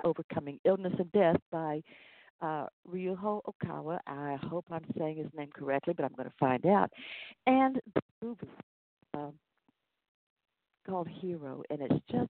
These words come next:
a magnificent story. However, um, Mister Okawa is extremely busy, so he can't always get out to do interviews. That's all fine, because true to the message of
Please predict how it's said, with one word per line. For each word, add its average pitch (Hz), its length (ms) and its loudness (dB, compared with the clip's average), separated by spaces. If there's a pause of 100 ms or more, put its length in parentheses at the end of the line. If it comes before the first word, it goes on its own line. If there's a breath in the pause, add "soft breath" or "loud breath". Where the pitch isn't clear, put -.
(100)
a - 20 -10
magnificent 180 800 -6
story. 139 400 -2 (340 loud breath)
However, 277 800 6
um, 170 420 -2
Mister - 420 -4
Okawa 202 720 2
is 165 200 -2 (500)
extremely 240 720 -2
busy, 147 420 -2
so 165 80 -4
he 156 120 -2 (100)
can't 302 220 0
always 185 320 2
get 156 100 -4
out 135 140 -6
to 147 160 -16
do 139 260 -10 (560 soft breath)
interviews. 147 460 -6 (560 soft breath)
That's - 260 -4 (320)
all 180 360 -4 (260)
fine, 156 300 0
because 143 360 0 (960)
true 233 380 6 (220)
to 180 100 6
the 156 80 4
message 151 680 4 (120)
of 139 320 2